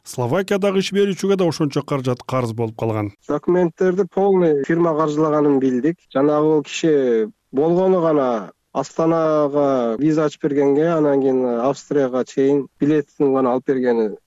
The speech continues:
Speaker 2: билдик да, уже бири-бирибиз менен сүйлөшүп, бирөөдөн эки миң алыптыр, бирөөдөн үч миң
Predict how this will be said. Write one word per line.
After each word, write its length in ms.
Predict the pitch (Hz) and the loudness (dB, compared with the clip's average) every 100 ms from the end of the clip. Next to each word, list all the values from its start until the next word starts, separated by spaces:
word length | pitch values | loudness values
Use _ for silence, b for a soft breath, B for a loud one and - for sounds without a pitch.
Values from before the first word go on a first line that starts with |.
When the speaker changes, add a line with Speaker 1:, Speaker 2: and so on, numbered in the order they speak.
| _ | _
Speaker 2:
билдик 400 | 147 160 143 131 | -2 0 0 -2
да, 100 | 190 208 | 0 2
уже 200 | 185 160 | 2 0
бири-бирибиз 500 | 147 147 143 143 139 | 0 0 2 0 2
менен 220 | 139 131 | 0 0
сүйлөшүп, 540 | - 143 135 - 151 - | -2 -2 0 -4 -10 -4
бирөөдөн 380 | 156 139 131 147 | -2 0 2 0
эки 180 | - 160 | 2 2
миң 140 | 156 | 2
алыптыр, 320 | 147 143 - 131 | 0 -2 -12 -8
бирөөдөн 400 | 135 156 147 135 | -2 0 2 0
үч 100 | 147 - | -2 -2
миң 260 | 165 165 | 0 -2